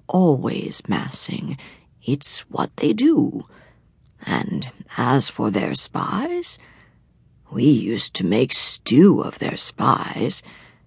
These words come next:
Besides, we have no other guards, Eva. It's a matter of state.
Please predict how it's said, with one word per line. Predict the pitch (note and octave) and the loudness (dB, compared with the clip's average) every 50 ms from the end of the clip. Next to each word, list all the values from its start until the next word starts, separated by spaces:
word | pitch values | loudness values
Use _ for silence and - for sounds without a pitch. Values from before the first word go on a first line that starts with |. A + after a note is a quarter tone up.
| _ _ _ _ _ _ _ _ _ | _ _ _ _ _ _ _ _ _
Besides, | - D4 C#4+ - - - - - - - - - - - - - - - _ _ _ _ _ _ _ _ _ _ - | -2 -2 -2 0 0 0 -2 -2 -4 -6 -8 -8 -8 -8 -8 -8 -10 -14 _ _ _ _ _ _ _ _ _ _ -4
we | A2+ A2+ G#2 | -2 0 0
have | C3 B2 - - B2 D3+ F3+ E3+ C#3+ - - | 0 -2 -2 2 4 4 4 4 2 -2 -4
no | - - - - - - | -4 -4 -4 -6 -4 -4
other | - - - - | -4 -2 -2 -4
guards, | - - - - - - - - - - - - | -6 -4 -4 -4 -4 -4 -4 -6 -6 -8 -6 -2
Eva. | - - F#2+ C3+ D#3 F3+ G#3 C4 C4 - - - _ _ _ _ _ _ _ _ _ _ _ | -2 0 0 0 -2 -4 -4 -4 -6 -10 -18 -20 _ _ _ _ _ _ _ _ _ _ _
It's | C3+ C#3 C#3+ - - - - - | 0 0 0 0 -4 -4 -2 0
a | - D3 | 0 2
matter | D3+ C#3 E3 F3+ F3 - - F#3+ F#3 | 2 4 4 4 2 2 0 0 0
of | F#3+ F#3+ - | 0 -2 -4
state. | - - - - G#3 G3+ D#3 - - - _ - - | -6 -8 -4 -4 -2 -2 -2 -4 -8 -14 _ -20 -20